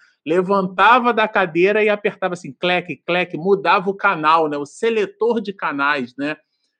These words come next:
Mexia no volume, pra quem gosta de eletrônica, o nome daquilo é potenciômetro. Tinha que levantar pra mexer no volume, no potenciômetro. Hoje é tudo remoto, pois são esses seres aí que dialogam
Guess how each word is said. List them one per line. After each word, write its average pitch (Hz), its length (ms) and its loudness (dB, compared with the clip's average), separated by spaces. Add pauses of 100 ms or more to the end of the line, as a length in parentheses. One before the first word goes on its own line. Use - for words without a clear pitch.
Mexia 202 540 0
no 214 100 2
volume, 175 680 4
pra 143 160 -2
quem 151 180 -8
gosta 165 300 -2
de 160 80 -6
eletrônica, 180 760 -2
o 175 80 -4
nome 180 160 -4
daquilo 175 280 -2
é 185 40 2
potenciômetro. 180 1200 0 (280)
Tinha 208 200 -4
que 208 100 2
levantar 233 800 2
pra 254 140 -4
mexer 220 500 -2
no 208 100 -2
volume, 175 500 0
no 160 140 -10
potenciômetro. 156 920 -6
Hoje 214 280 -2
é 208 80 -4
tudo 254 300 -6
remoto, 160 840 -4 (360)
pois 190 200 2
são 220 200 -2
esses 277 540 0
seres 196 400 2
aí 151 300 -6
que 190 120 -6
dialogam 170 920 -2